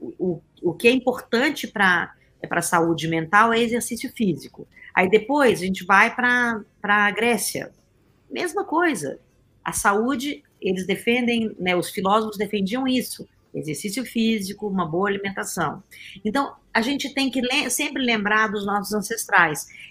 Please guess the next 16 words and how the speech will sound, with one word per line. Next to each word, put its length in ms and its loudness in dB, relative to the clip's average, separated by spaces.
E 100 2
essa 260 4
equação, 360 0
ela 120 0
é 20 -2
baseada 440 2
nisso. 280 -4
Por 120 -2
isso 240 2
que 80 -2
a 60 0
gente 320 -2
usa 160 -2
a 40 2
geometria 420 -2
sagrada. 640 -6